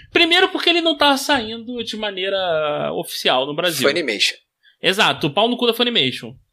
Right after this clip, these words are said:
Speaker 1: É, e aí tinha que conseguir o anime. Olha, eu tenho que dar meu jeito. E aí eu me lembro, eu, eu gostei da cena. Foi a cena que o maluco, ele, ele,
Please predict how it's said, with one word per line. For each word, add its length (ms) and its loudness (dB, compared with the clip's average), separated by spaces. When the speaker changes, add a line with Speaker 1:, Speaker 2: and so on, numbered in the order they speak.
Speaker 1:
É, 360 4
e 80 2
aí 260 4
tinha 320 2
que 240 2
conseguir 540 0
o 60 4
anime. 380 0
Olha, 260 2
eu 80 -2
tenho 120 -8
que 80 -6
dar 100 0
meu 160 2
jeito. 640 0
E 80 -6
aí 60 6
eu 80 4
me 100 2
lembro, 280 2
eu, 320 2
eu 140 2
gostei 380 2
da 100 0
cena. 380 -2
Foi 160 -4
a 40 -2
cena 260 -4
que 140 -8
o 40 2
maluco, 460 -2
ele, 260 -4
ele, 160 -6